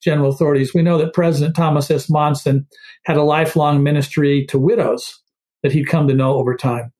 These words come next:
President Oaks has written thousands of letters over the years to comfort and console and counsel people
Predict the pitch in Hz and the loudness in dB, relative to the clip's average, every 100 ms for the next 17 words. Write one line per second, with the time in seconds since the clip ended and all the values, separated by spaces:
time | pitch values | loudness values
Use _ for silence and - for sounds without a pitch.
0 | _ - _ - 202 214 202 196 202 202 | _ -20 _ -2 0 2 2 0 0 0
1 | 170 139 180 156 151 170 170 151 185 175 | -2 0 0 0 0 0 0 2 0 0
2 | 170 156 160 151 139 - 147 139 143 143 | 0 0 0 0 -2 -2 0 0 0 2
3 | 143 143 135 - 135 170 175 180 185 185 | 2 0 -2 -6 -2 0 0 0 -2 0
4 | 135 131 139 131 - 156 156 156 180 135 | -2 -2 -2 -2 0 2 2 0 0 -2
5 | 135 135 - 165 170 - 156 151 139 139 | 0 -2 -2 0 0 -2 -4 -2 -2 0
6 | 139 139 | -2 -2